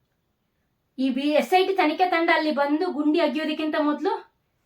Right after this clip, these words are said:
ಸಾವಿರ ಸಾವಿರ ಹೆಣಗಳಲ್ಲಿವೆ, ತಾವೇ ಸ್ವತಃ ಕಣ್ಣಾರೆ ನೋಡಿದಂತೆ ಹೇಳಿದ್ರು.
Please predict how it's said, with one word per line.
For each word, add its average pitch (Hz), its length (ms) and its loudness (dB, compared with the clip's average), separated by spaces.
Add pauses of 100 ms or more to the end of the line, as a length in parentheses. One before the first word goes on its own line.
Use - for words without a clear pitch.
(180)
ಸಾವಿರ 247 760 2
ಸಾವಿರ 262 720 2
ಹೆಣಗಳಲ್ಲಿವೆ, 240 1200 -2 (480)
ತಾವೇ 311 320 4
ಸ್ವತಃ 311 360 -2
ಕಣ್ಣಾರೆ 302 520 0
ನೋಡಿದಂತೆ 269 540 -2
ಹೇಳಿದ್ರು. 226 580 -10